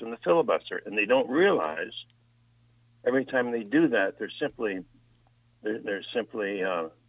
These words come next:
providing more red meat, and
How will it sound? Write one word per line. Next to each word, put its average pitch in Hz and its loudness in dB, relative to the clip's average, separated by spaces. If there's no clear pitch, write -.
providing 104 0
more 104 0
red 110 0
meat, 117 -6
and 98 0